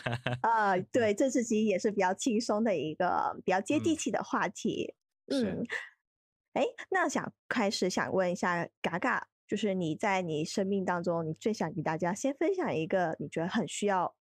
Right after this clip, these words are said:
Speaker 1: 迈出一个勇气去做的一个事情呢？
Speaker 3: 嗯，我自己个人，呃，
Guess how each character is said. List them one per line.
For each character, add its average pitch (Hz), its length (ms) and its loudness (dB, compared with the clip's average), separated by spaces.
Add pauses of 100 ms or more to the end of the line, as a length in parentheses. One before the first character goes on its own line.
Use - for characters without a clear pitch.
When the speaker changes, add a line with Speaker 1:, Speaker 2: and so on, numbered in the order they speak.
Speaker 1:
迈 247 220 2
出 180 380 0
一 160 80 2
个 160 300 0
勇 175 280 0
气 - 540 -2
去 - 420 -2
做 170 260 -2
的 - 300 -4
一 156 80 -4
个 160 180 -2
事 - 240 -4
情 - 300 -8 (100)
呢？ - 160 -8 (680)
Speaker 3:
嗯， 92 440 -6 (340)
我 101 120 -8
自 151 160 -4
己 120 120 -2
个 110 160 -4
人， 87 260 -6 (460)
呃， 101 300 -10